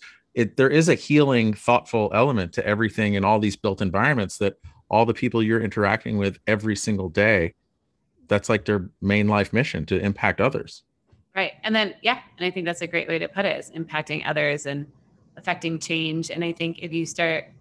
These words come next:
Speaker 2: thinking about how much time we spend in buildings, right? I mean, most of us, right? That's a generalized statement. And a lot of people don't live in urban centers, but, you know, a lot of people still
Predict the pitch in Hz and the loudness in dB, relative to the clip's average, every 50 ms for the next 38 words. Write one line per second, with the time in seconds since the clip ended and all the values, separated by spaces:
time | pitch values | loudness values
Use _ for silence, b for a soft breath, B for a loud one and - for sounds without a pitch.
0 | _ _ - - - 190 190 - 175 165 160 156 147 135 - - - - 165 170 | _ _ -16 -8 -6 -6 -4 -2 -2 -2 -2 0 -2 -4 -4 -4 -6 -2 -2 -2
1 | 175 151 - - - - - 156 160 175 175 170 156 143 143 - - - 156 147 | -2 -2 -6 -8 -12 -10 -6 -4 -2 -2 -2 -2 -4 -6 -8 -10 -8 -6 -6 -6
2 | 147 147 139 - _ - - 160 156 156 147 139 - - 160 180 180 135 131 76 | -6 -8 -14 -16 _ -8 -4 -4 -2 -2 -2 -4 -2 -2 -2 0 0 -2 -6 -10
3 | - - - - - - _ _ - 143 156 165 - - - - - - 156 156 | -10 -16 -20 -20 -20 -20 _ _ -2 -2 -2 -2 -2 -6 -18 -18 -12 -10 -8 -8
4 | 139 131 - - 220 226 240 233 233 180 151 123 90 - - - - _ - - | -8 -6 -2 0 2 4 4 2 2 -2 -4 -4 -4 -8 -10 -16 -20 _ -14 -4
5 | - 156 139 - 165 160 - 170 151 175 156 156 151 151 147 139 139 143 135 - | -4 -2 -2 -2 -4 -4 -4 -4 -2 -2 -2 0 -2 -2 -2 -4 -4 -6 -8 -10
6 | - - - 196 170 - 170 160 - - - 135 117 127 - - 143 - - - | -12 -6 -4 -4 -4 -2 -4 -8 -8 -8 -8 -6 -6 -6 -6 -6 -10 -10 -10 -10
7 | 135 - - - 156 - 131 - - 151 - - 160 151 - 143 139 151 151 - | -10 -10 -6 -6 -6 -6 -6 -8 -10 -10 -8 -6 -6 -4 -4 -6 -8 -10 -8 -4
8 | - 226 208 - 185 165 156 156 - - 151 - - B B B B B B B | -2 -2 -2 0 -2 -2 -2 -4 -4 -6 -6 -6 -6 B B B B B B B
9 | B - 262 254 202 190 190 185 185 - - 202 190 175 180 180 185 185 196 180 | B 0 2 2 2 2 0 -4 -8 -4 -2 2 4 4 4 4 2 0 -2 -4
10 | 180 180 - - 170 160 165 165 156 156 - | -4 -6 -4 0 0 2 2 0 -2 -4 -8